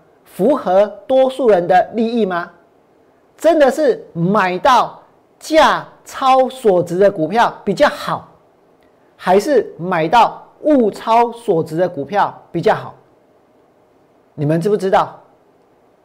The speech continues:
在美国，在美国十趴的人，百分之十的人，他拥有的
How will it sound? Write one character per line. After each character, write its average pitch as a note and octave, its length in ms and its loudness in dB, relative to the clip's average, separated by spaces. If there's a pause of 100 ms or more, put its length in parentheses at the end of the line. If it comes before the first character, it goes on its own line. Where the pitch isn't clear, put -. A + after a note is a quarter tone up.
(200)
在 C4+ 220 2
美 F3 200 -2
国， B2 300 -6 (1080)
在 D4 240 4
美 F3 240 0
国 E3 360 2 (680)
十 - 440 -2
趴 B3 280 -2
的 G#3+ 100 2
人， A#2 160 -2 (720)
百 F#3+ 180 4
分 C4+ 160 4
之 C#4 140 0
十 F#3 260 -2
的 G3 160 4
人， B2 140 0 (720)
他 C4 140 -2
拥 A3+ 280 4
有 G#3 160 4
的 D#3 320 -2